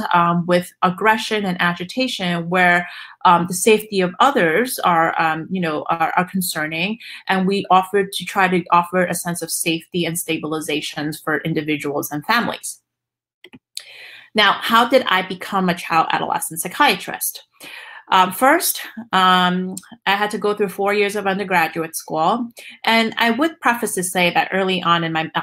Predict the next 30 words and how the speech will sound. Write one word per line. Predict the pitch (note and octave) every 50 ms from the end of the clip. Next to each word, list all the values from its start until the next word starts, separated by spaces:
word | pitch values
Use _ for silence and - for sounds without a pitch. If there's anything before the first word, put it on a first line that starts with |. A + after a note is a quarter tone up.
| - - -
high | B3+
school | C4 - - - F3+
career, | F3+ - - E3 D#3 D#3 D#3
I | D#3 D3 F3 F3
knew | F3+ F3+ G3 G3+
that | G#3 F#3
I | F3 E3 D#3+
wanted | D#3+ D#3+ E3 D#3
to | -
be | - D#3+ D3+
a | D3 C#3+
doctor. | - D#3 D3+ D3+ - - - - - - - _ _ - - - - - G3
I |
didn't | G3 D4 E4 G4+ C#4+ C4
know | B3
what | A3+ G#3+ G#3 G3+ -
kind | A3 G3+ F#3
of | F3
doctor | F3+ F3+ F3 F3 - F3 -
I | E3 E3+
wanted | E3 D#3+ D#3+ D#3 D3 D3+ -
to | D#3+
be, | D3+ - G3 G3 F#3 F3+ -
though. | - - - F#3 F3+ _ _ - - - - - - -
Um, | F#3 F3 E3+ E3+ F3
so | F3+ - G#3 F#3+ G3+
when | G3 F#3+ F#3
I | F#3 G3
was | F#3+ F#3
in, | G3+ G3